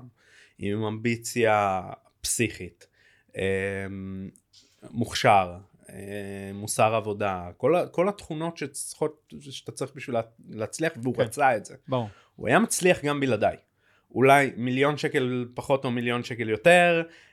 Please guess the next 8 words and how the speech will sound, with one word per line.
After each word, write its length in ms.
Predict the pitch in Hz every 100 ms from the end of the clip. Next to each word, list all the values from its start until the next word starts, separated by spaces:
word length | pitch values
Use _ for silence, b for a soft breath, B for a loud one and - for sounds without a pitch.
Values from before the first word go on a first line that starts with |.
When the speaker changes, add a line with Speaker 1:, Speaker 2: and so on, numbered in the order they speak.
| B
Speaker 1:
אה, 560 | 104 110 110 110 113 110 107 110 113
Speaker 2:
שנה 300 | - 131 151 165
Speaker 1:
שנתיים, 400 | 151 160 160 156
Speaker 2:
יותר, 180 | 139
שנתיים, 100 | 151
Speaker 1:
כן, 360 | 147 139 131 127
Speaker 2:
כן, 60 | 120
אוקיי. 160 | 123